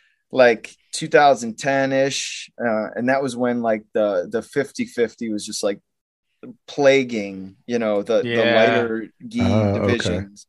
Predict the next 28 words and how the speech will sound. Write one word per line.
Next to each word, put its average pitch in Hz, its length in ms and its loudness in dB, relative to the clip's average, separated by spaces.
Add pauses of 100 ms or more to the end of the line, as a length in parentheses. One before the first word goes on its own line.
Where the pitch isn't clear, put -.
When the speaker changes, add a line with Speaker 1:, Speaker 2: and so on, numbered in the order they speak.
Speaker 1:
And, 214 360 4
um, 101 580 -2
everybody 143 440 2
was 127 160 -2
double 123 300 -2
pulling, 131 800 -2
and, 110 340 -6
and 120 160 -4
it, 113 180 -8 (180)
I 110 80 -8
mean, 135 160 -4
it 165 140 0
took 139 220 -4
years 123 300 -4
and 113 120 -4
years 113 220 -4
and 107 100 -4
years 117 280 -4
to 101 100 -14
see 107 200 -8
any 110 200 -6
kind 104 180 -6
of 92 80 -10
change. 117 400 -8
But 110 100 -4
I 117 80 0
will 151 180 2
say, 147 460 -4